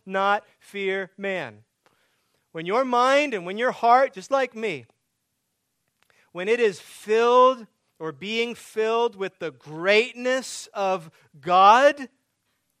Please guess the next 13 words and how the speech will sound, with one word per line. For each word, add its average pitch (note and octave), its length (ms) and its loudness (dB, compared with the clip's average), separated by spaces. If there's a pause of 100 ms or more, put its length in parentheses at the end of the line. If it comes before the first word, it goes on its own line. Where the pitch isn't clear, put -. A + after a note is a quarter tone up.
(960)
there G3+ 240 2
is G#3+ 320 -2
less A3 580 2
room A3+ 500 -2
for G#3 160 -10
the G3 100 -6
question, F3+ 600 -4 (200)
"What A3 120 -6
are B3+ 80 -2
people G#3+ 320 -8
thinking F#3+ 380 -10
about B2 340 -12
me?" G#2 180 -20